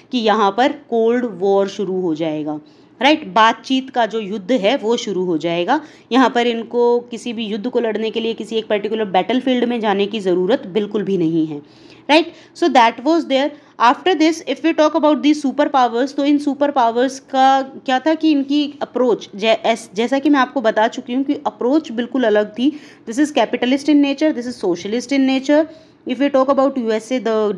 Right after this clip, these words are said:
government form of U-, U S A, then it was liberal democratic। If we talk about, uh, U S S R, then it was communist bloc,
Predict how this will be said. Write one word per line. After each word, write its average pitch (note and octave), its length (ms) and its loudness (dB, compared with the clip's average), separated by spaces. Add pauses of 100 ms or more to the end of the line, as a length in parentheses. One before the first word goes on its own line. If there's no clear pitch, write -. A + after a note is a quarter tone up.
(380)
government A#3 480 4
form B3 260 2
of C4+ 140 -2
U-, A#3 260 -4
U A3+ 140 -4
S A3+ 200 -4
A, D4 140 2
then B3+ 240 -2
it G#3+ 160 -6
was A3+ 220 0
liberal G#3 500 2
democratic। B3+ 720 0
If G#3+ 100 -10
we B3 140 -6
talk A#3 220 0
about, A3 360 0
uh, F#3+ 220 2 (360)
U G#3+ 120 0
S A3+ 120 -6
S B3 120 -2
R, C4 180 6 (120)
then B3+ 200 0
it G#3 160 -8
was D4+ 300 0
communist G3 560 -2
bloc, D3+ 260 -2